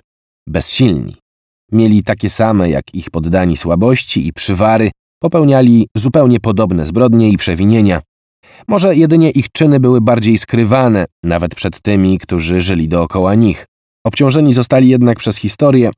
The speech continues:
znacznie większą odpowiedzialnością. Dlatego od nich należało wymagać zdecydowanie więcej.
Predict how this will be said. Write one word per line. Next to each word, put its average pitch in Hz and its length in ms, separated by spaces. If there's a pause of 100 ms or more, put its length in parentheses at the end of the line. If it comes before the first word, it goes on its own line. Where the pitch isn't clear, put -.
znacznie 120 400
większą 113 380
odpowiedzialnością. 98 880 (600)
Dlatego 117 460
od 110 200
nich 110 240
należało 92 520
wymagać 92 480
zdecydowanie 80 640
więcej. 98 520